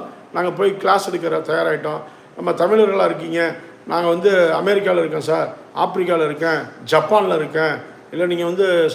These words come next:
ஸ்ரீலங்கால இருக்கேன்", எங்க இருந்தாலும் சரி, நிச்சயமா உங்களுக்காக நான் வந்து கிளாஸ் எடுக்க போறோம். அப்ப ஆகஸ்ட் மாசம் வந்து மலேசியால எடுக்கலாம்னு இருக்கோம். மலேசியால உள்ள நண்பர்கள்லாம் நிச்சயமா எல்லாம் ஒண்ணா சேர்ந்து வாங்க. உங்களுக்கு மணி ஒர்க் ஷாப் நிச்சயமா சொல்லித்தரோம்,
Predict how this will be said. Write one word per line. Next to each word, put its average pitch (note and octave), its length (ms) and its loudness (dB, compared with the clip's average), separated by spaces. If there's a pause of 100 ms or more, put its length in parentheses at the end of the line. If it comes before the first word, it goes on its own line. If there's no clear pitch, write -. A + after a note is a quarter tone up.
ஸ்ரீலங்கால G3 460 0
இருக்கேன்", D3+ 340 -2
எங்க G#3+ 320 4
இருந்தாலும் F#3 360 2
சரி, E3+ 300 -2 (360)
நிச்சயமா G3 300 0
உங்களுக்காக F3+ 520 0
நான் E3+ 120 -2
வந்து D#3+ 220 -2
கிளாஸ் E3 280 0
எடுக்க D3 320 -6
போறோம். D#3 200 -4 (340)
அப்ப D#3+ 340 0
ஆகஸ்ட் A#3 440 4
மாசம் F3 360 -4
வந்து F3+ 220 2
மலேசியால G3 280 2
எடுக்கலாம்னு E3 320 -4
இருக்கோம். D#3 400 -6 (340)
மலேசியால A#3 420 6
உள்ள E3+ 360 0
நண்பர்கள்லாம் F3+ 520 0
நிச்சயமா F3+ 300 -4 (340)
எல்லாம் F3 280 2
ஒண்ணா F#3+ 200 0
சேர்ந்து E3+ 280 -4
வாங்க. D#3+ 440 -2 (300)
உங்களுக்கு D#3 300 -2
மணி G#3 240 4
ஒர்க் A#3 180 2
ஷாப் E3 200 0
நிச்சயமா E3 340 -2 (100)
சொல்லித்தரோம், D#3 400 -2